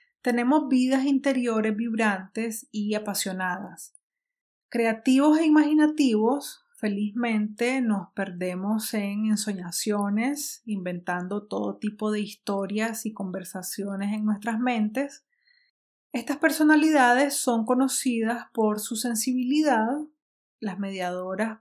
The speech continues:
pueden tener profundas respuestas emocionales a la música,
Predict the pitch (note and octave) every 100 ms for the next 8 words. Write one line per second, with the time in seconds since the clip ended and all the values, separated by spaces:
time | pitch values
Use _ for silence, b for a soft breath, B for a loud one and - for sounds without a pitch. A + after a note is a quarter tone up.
0 | _ G#3+ G3+ G3 G3+ G#3 A3 A3+ A3 G3+
1 | G3 F#3+ F#3+ G3+ A3 - G3+ G3 - A#3
2 | C#4 A3 G3 F#3+ E3+ - F#3+ - G3 A3
3 | G#3+ G#3+ A#3+ A#3 G#3+ G3+ A3+ G#3+ G#3+ G3
4 | A3 A3 G#3+ A#3+ - - B3